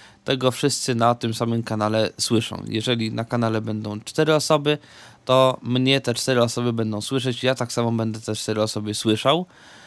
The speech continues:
Nie ma czegoś takiego jak prywa-, prywatna rozmowa. Jeżeli chcę sobie z kimś porozmawiać tak prywatnie, to muszę założyć osobny kanał,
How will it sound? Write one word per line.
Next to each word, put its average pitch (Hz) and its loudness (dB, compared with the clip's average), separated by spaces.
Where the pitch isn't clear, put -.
Nie 139 6
ma 117 4
czegoś 113 -6
takiego 113 -4
jak 110 -2
prywa-, 117 0
prywatna 120 2
rozmowa. 135 2
Jeżeli 123 0
chcę 131 0
sobie 117 0
z - -6
kimś - -2
porozmawiać 117 2
tak - -4
prywatnie, 127 -2
to 123 -2
muszę 117 -2
założyć 113 -2
osobny 110 -2
kanał, 131 2